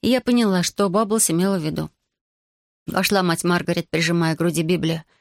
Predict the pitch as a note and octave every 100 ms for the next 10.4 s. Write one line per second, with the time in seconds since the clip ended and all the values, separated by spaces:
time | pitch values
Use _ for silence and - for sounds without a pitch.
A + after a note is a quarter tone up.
0 | _ _ F#3+ G#3+ A#3+ A3+ - E3+ F3+ F#3
1 | F3+ G3 F#3 E3+ F3+ E3+ F3 E3+ E3 F#3+
2 | G3 F3+ - - - F#3+ F#3 A3+ G#3 -
3 | - G#3 - F3 F3 F3+ F3 G3+ F3+ F#3
4 | F3 - E3+ - E3+ D#3+ E3+ E3 - E3
5 | - E3+ D#3+ D#3+ _ _ _ _ - A3
6 | A3 A3 A3 G#3+ G#3 - G3+ B3+ - F#3
7 | - F#3 F#3+ F#3+ F#3 F#3+ G#3 G3 E3+ E3+
8 | F#3+ F3+ F#3+ G3 E3 D#3+ - _ _ -
9 | G3+ F3+ F#3+ F3+ - F3+ F3 F3+ - F#3
10 | G3 F3+ D#3+ D#3